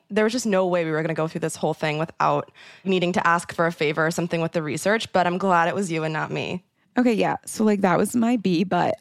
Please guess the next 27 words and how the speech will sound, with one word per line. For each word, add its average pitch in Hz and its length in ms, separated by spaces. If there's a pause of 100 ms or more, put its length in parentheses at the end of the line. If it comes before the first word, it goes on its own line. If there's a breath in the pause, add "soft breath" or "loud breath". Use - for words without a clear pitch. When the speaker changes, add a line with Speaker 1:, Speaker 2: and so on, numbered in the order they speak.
Speaker 2:
I 202 100
also 185 260
just 302 220
feel 240 140
like 202 240
I 190 120
deserve 190 340
some 226 160
credit 170 260
because 180 240
I 175 100
made 170 240
it 202 260 (140)
three 190 200
whole 190 220
weeks 147 360
without 147 480 (220)
that 180 180
happening. - 540
So - 440 (380 loud breath)
that 226 80
has 254 160
to 311 80
count 190 240
for 170 80
something. - 400
Speaker 1:
True. 220 160